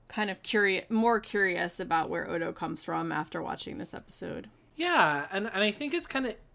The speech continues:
Speaker 2: interesting, 'cause I think, so we've watched twelve episodes of Deep Space Nine now, and over the, like, last kind of run since the pilot, it's kinda like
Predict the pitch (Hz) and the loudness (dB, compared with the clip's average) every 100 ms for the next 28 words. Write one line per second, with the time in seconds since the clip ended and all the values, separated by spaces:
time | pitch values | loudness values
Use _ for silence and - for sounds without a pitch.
0 | - - 160 160 165 147 - 131 131 127 | -14 -6 -6 -6 -8 -8 -8 -8 -8 -10
1 | 143 170 170 165 170 165 147 151 156 170 | -12 -12 -12 -8 -6 -6 -8 0 2 2
2 | - - - - _ _ _ - - 185 | 0 -10 -16 -18 _ _ _ -20 -4 2
3 | 190 202 196 - 143 170 147 - 135 131 | 6 6 4 0 -6 -6 -6 -6 -6 -4
4 | 127 127 127 - - 127 123 123 120 120 | -6 -8 -10 -16 -14 -10 -8 -8 -10 -12
5 | 113 107 - - - 151 143 131 - 139 | -14 -16 -14 -14 -16 -18 -16 -14 -8 -8
6 | 131 139 131 123 127 123 117 117 117 127 | -8 -8 -10 -8 -10 -10 -12 -12 -14 -18
7 | - _ - - - - 151 143 143 139 | -20 _ -20 -20 -20 -8 -6 -6 -6 -10
8 | 135 - _ 165 165 170 170 147 147 139 | -12 -16 _ -4 -2 0 -2 -2 -4 -6
9 | - 147 143 135 139 139 - - 151 131 | -8 -12 -6 -4 -4 -6 -8 -8 -8 -8
10 | 127 131 135 139 131 - 131 - 131 - | -8 -6 -4 -6 -8 -10 -10 -12 -12 -8
11 | 127 127 123 123 - - 123 120 117 | -6 -6 -8 -12 -14 -12 -10 -10 -14